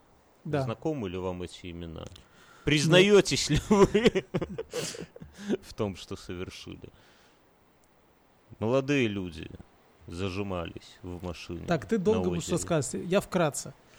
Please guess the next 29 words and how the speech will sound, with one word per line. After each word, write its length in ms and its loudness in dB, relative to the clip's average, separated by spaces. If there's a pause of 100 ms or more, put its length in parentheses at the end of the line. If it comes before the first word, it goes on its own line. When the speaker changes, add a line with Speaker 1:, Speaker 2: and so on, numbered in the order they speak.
(220)
Speaker 1:
Э, 120 -20
Speaker 2:
Давай. 160 0
Speaker 1:
слушайте 440 2
предыдущий 460 2
выпуск. 520 -4
На 180 2
озере 400 4
молодые 420 2
люди 440 2 (140)
зажимались 760 2
и 20 0
были 360 2
убиты, 760 2 (600)
э, 680 4 (300)
кем-то. 440 0 (120)
Мы 100 -2
еще 200 -6
не 120 -6
знаем. 360 -8 (600)
Speaker 2:
Не 60 -12
Speaker 1:
Э, 40 -6
Speaker 2:
знаю. 460 2 (200)
Speaker 1:
да. 360 0 (600)
Все. 340 0 (440)
Спустя 800 2
какое-то 480 2
время, 440 2
продолжительное 680 2
Speaker 2:
Полгода. 400 0